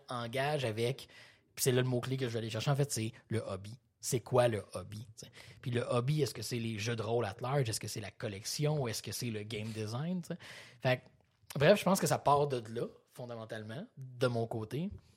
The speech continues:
C'est de comprendre vraiment ce qu'on veut aller chercher, euh,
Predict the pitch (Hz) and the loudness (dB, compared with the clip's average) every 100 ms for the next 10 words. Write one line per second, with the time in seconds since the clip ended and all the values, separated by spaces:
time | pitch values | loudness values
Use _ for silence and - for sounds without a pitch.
0 | _ _ _ _ _ _ - - 147 - | _ _ _ _ _ _ -6 -2 -2 2
1 | 160 131 - 151 156 156 135 127 120 131 | 4 4 0 0 0 -2 -2 -2 -2 -2
2 | 147 - - 120 117 110 110 131 147 110 | -4 -6 -6 -4 -4 -6 -4 2 2 0
3 | 101 101 110 - - 139 170 - - - | -8 -10 -10 -6 -4 -4 -4 -10 -20 -20
4 | _ - 104 101 101 | _ -6 -4 -4 -6